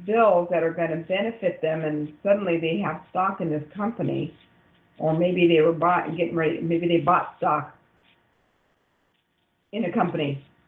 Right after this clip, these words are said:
and then pass the legislation. I don't know what they do. I just know that if, as a financial advisor, if I ever did what they have done in the House of Representatives and in the U S Senate, I would be in jail, guaranteed.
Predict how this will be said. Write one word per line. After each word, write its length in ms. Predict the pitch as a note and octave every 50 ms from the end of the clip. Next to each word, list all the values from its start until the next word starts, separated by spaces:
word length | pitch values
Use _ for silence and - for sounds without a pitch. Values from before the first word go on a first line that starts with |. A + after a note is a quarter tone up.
| _ _ _ -
and 240 | G3+ G3+ A3+ F#3+ G#3
then 260 | A3+ A#3+ B3+ B3+ B3 B3+ A#3+
pass 160 | G3 E3+ F3 -
the 60 | F3+
legislation. 520 | F3 F3 E3 - - - E3+ D3+ C#3+ D3 C#3 -
I 120 | - G#3+
don't 120 | C#4+ C4+ A3
know 120 | F#3+ F#3+
what 180 | F#3+ F3+ F#3 -
they 100 | D#3 D#3
do. 180 | E3 F3 F3
I 140 | F3+ F3 F#3
just 160 | G3+ A3 -
know 160 | - E3 E3
that 100 | D#3+ D3+
if, 140 | C#3+ B2 - - - -
as 120 | - E3+ E3+ E3
a 60 | D3
financial 460 | - E3+ F#3 F#3 F#3 G3+ A#3+ A#3 G#3+
advisor, 640 | F3 F3 D#3+ D3 C#3+ E3 F3+ G3+ A3+ A3+ C#4+ E4 E4 - _ _ _ _ _ _ _ _ _ -
if 160 | F3+ F3+ - F3+
I 320 | E3+ F#3 F#3+ G3 G3+ - -
ever 280 | F#3+ G3 G3+ G#3 G#3
did 320 | G3 E3+ F3 F#3 F#3 F#3+ F3+
what 260 | F3+ E3 D#3+ - -
they 180 | - G3 G#3 A3+
have 200 | A3 F#3 F3 D#3
done 300 | E3 E3 E3 E3+ F3 F#3
in 640 | F#3+ - - F#3 E3 D#3+ D#3 D#3 D#3 D3+ D3+ D3 -
the 80 | D#3 D#3
House 260 | - - D3 E3+ E3+ -
of 100 | F3 F3
Representatives 720 | F3 E3+ E3+ E3 E3 E3 E3 D#3+ E3 E3+ F3+ F#3 G3 G3+
and 140 | E3+ D3+ D3+
in 120 | D#3 D#3
the 80 | D3+ D3+ D3+ D#3+
U 100 | E3+ F3+
S 100 | E3+ - - -
Senate, 320 | D#3 E3 F3+ G#3 G3+ - - _ _ _ _ _ _ _ -
I 60 | E3
would 140 | F3+ F3+ E3+
be 120 | D#3 E3+ D#3
in 100 | D3+ D3
jail, 320 | D3+ C#3 C3+ A#2 - - - _ _ _ _ _ _ _ -
guaranteed. 560 | F3+ F3 E3+ E3+ D#3 C#3 - D3+ C#3+ C3 -